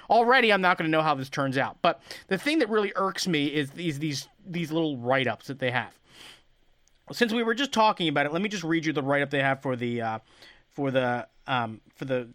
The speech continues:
Saturday specials. Uh, and this is by the Bloom version of the writers. And I don't know how, why this took two people to write this. I guess 'cause they, they were too, too busy to each, you know, somebody to write up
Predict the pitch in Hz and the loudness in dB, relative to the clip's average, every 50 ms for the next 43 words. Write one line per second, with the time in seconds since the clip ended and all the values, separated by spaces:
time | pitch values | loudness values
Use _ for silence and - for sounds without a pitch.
0 | _ _ _ - - - 160 139 135 127 120 113 113 - - 135 123 117 - - | _ _ _ -10 -4 -2 0 0 0 0 -2 -4 -6 -6 -6 -6 -6 -6 -6 -10
1 | 104 - - - _ _ - - - _ - - 131 131 135 151 156 160 170 165 | -16 -18 -20 -20 _ _ -20 -20 -20 _ -4 -2 0 0 0 0 0 0 -2 -2
2 | - 156 139 139 - 147 147 143 143 139 135 135 139 139 - - 147 160 151 131 | -4 -6 -6 -6 -4 0 0 2 2 0 -2 -6 -10 -10 -10 -4 0 0 0 0
3 | 151 143 160 160 151 139 123 120 123 - - 143 131 120 139 131 127 117 120 123 | 0 0 0 2 2 2 0 0 -4 -6 -8 -8 -4 -2 -2 0 0 -2 -4 -4
4 | 120 120 113 107 117 107 123 120 117 110 104 92 92 - - - - - - - | -4 -4 -6 -6 -4 -4 -2 -4 -4 -6 -10 -14 -18 -20 -20 -20 -20 -4 0 2
5 | 220 269 330 370 277 202 - - 254 262 226 202 175 175 160 196 254 277 247 226 | 4 6 6 6 4 4 4 6 6 4 4 0 0 2 4 4 4 4 4 0
6 | 190 - - 208 175 143 - - 190 180 143 - 160 143 120 117 113 117 120 123 | -2 -2 -2 -4 -4 -4 -4 -4 -4 -4 -2 -2 -4 -4 -4 -4 -4 -2 -2 -2
7 | 120 120 104 98 110 120 120 135 131 - 143 120 127 120 - - - - - 143 | -4 -6 -10 -12 -10 -8 -8 -8 -8 -8 -8 -8 -8 -10 -10 -14 -18 -6 -2 0
8 | 139 135 135 135 - - 165 147 156 156 - - _ _ _ - - 175 147 135 | 0 2 0 0 -2 -2 -2 -2 -4 -6 -12 -20 _ _ _ -10 -8 -4 -2 0
9 | 156 147 123 131 131 120 117 113 - _ _ - - 160 131 - - - - - | 0 0 0 0 -2 -2 -4 -8 -12 _ _ -14 -12 -12 -10 -12 -14 -16 -20 -20
10 | - - 127 - 156 143 135 131 123 - 147 139 135 131 120 123 - 117 117 127 | -20 -18 -10 -6 -4 -4 -4 -4 -4 -4 -2 -2 -2 -4 -6 -10 -12 -6 -2 -2
11 | 131 127 117 127 - | -2 -2 -4 -6 -10